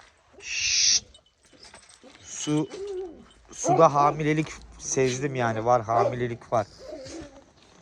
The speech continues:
Suyun yavruları dostlar benim için özel yavrular. Kendime buradan güzel boz, inşallah güzel boz karabaş, boz yavruları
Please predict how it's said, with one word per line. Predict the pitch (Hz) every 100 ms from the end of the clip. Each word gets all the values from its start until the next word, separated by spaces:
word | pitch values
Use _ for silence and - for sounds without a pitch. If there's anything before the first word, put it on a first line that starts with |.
| - 262 220 220 - - -
Suyun | - 123 127
yavruları | 131 135 135 131 139
dostlar | 131 123 - 139 135
benim | 131 135
için | 120 135
özel | 135 117 123 120
yavrular. | 117 104 110 107 - _ - - - - - - - -
Kendime | - 120 123 127 123 139
buradan | 139 131 147 151 - - - - - - - - _ - - -
güzel | 127 135 131 117
boz, | 135 147 - - - _ _ - 113
inşallah | 127 - 131 127 117
güzel | 120 120 127 110
boz | 123 139 -
karabaş, | 131 127 123 117 - -
boz | 135 120
yavruları | 123 123 123 120 139